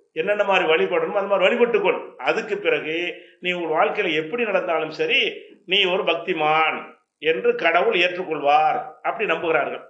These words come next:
இஸ்லாம் என்ன சொல்லுன்னு கேக்குறாங்கன்னா, நபிகள் நாயகம் சொல்றாங்க, நியாய தீர்ப்பு நாள் என்று ஒரு நாள் இருக்குது. மனிதர்கள் அனைவரையும், அஹ், அழித்த பிறகு கொஞ்சம் கொஞ்சமா நம்ம செத்துக்கிட்டு இருக்கிறோம்.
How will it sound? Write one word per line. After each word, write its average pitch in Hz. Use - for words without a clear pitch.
இஸ்லாம் 220
என்ன 185
சொல்லுன்னு 156
கேக்குறாங்கன்னா, 123
நபிகள் 143
நாயகம் 123
சொல்றாங்க, 135
நியாய 190
தீர்ப்பு 180
நாள் 160
என்று 156
ஒரு 160
நாள் 160
இருக்குது. 147
மனிதர்கள் 175
அனைவரையும், 170
அஹ், 151
அழித்த 185
பிறகு 143
கொஞ்சம் 160
கொஞ்சமா 185
நம்ம 170
செத்துக்கிட்டு 165
இருக்கிறோம். 139